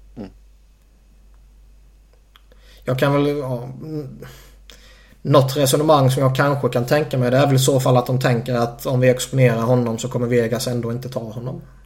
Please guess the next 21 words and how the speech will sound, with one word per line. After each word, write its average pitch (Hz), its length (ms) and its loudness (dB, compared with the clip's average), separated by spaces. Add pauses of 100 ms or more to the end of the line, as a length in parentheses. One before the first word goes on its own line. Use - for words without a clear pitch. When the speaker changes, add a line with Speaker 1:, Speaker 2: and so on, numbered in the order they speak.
(640)
Speaker 1:
Nej, 104 180 0
exakt. 92 300 -4 (260)
Speaker 2:
Lite 127 420 0
samma 117 300 -2
som 120 160 -4
har 117 60 -2
pratats 120 420 -4
om 120 160 -6
Bobby 117 200 -4
Ryan 113 420 -2
tidigare. 131 460 -4 (2750)
Men 143 140 0
ja, 147 160 4
alltså, 151 160 2
ja. 135 360 0 (920)
Skulle 151 260 0
Phaneuf 139 460 2
exponeras 139 1000 -2
så 156 220 -8 (1000)
vore 147 400 0
han 135 580 0